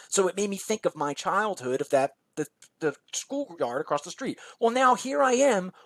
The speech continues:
working in a building that's connected to that school ground,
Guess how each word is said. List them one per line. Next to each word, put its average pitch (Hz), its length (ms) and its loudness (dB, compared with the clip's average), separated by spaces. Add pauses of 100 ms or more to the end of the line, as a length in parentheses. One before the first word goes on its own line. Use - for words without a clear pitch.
working 240 440 2
in 214 80 0
a 185 80 -2
building 160 600 -4 (240)
that's - 260 0
connected - 840 -2
to 220 160 -6
that 208 260 0
school 262 400 -4
ground, 233 440 -12